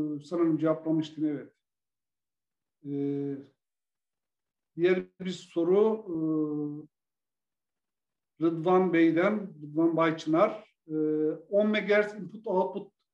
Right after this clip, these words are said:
portunu cihaz üzerinde mevcut mudur? Gelecek versiyonlarda düşünüyor musunuz? E, evet, e, referans girişimiz mevcut. Aslında resimde bu şurada gözüküyor.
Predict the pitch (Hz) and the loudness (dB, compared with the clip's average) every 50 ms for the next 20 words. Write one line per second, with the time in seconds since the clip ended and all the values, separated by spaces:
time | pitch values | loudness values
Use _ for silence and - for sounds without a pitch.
0 | _ _ 190 190 190 190 - 185 190 202 208 165 170 190 190 190 190 185 190 196 | _ _ 2 2 2 2 0 -2 -2 -2 -2 -2 0 2 2 2 2 2 0 2
1 | 190 185 185 190 190 190 185 180 185 - 196 214 - - 185 156 160 208 202 - | 2 2 2 0 0 0 0 0 -2 -4 -6 -10 -10 -8 -8 -8 -8 -8 -10 -4
2 | - 180 175 175 170 190 190 - 180 180 175 170 - 175 170 175 180 185 185 190 | 0 0 0 2 0 -4 -6 -4 0 0 0 0 0 -2 -4 -4 -4 -4 -6 -8
3 | 190 165 170 - - 196 190 190 185 175 160 147 156 156 202 240 226 - _ _ | -10 -14 -16 -18 -12 -6 -2 0 0 0 0 -2 -4 -6 -8 -10 -10 -12 _ _
4 | _ _ _ _ _ _ _ _ - 165 165 170 170 170 170 175 175 175 175 175 | _ _ _ _ _ _ _ _ -2 2 2 4 4 4 6 6 6 6 6 6
5 | 175 170 175 - - 190 196 214 233 247 - - - - - 185 175 175 175 170 | 4 4 2 0 0 2 4 4 4 4 2 -2 -8 -4 0 2 4 4 4 2
6 | 190 185 208 208 208 208 208 - - 220 202 185 165 208 202 202 185 175 170 165 | 0 0 0 0 0 0 -2 -4 -10 -12 -12 -10 -10 -8 -10 -10 -10 -10 -6 -2
7 | 180 196 214 208 208 214 240 - - _ _ _ _ _ _ _ 180 180 175 - | 0 2 2 0 -2 -4 -10 -12 -14 _ _ _ _ _ _ _ -4 -4 -4 -4
8 | - - 233 220 196 208 202 202 - 247 240 226 226 220 240 233 247 247 247 - | -2 2 2 2 4 2 0 0 -4 -6 -6 -4 0 4 4 4 4 4 0 -2
9 | - - 175 180 208 226 233 233 - - _ _ _ _ _ _ _ _ _ - | -8 -10 -6 -4 -2 -2 -2 -4 -6 -10 _ _ _ _ _ _ _ _ _ -8
10 | - 226 220 247 240 220 202 226 226 214 - - - - 262 226 208 - - - | -4 -2 2 4 4 4 4 2 2 2 0 -4 -6 -2 0 2 4 4 2 0
11 | - | -6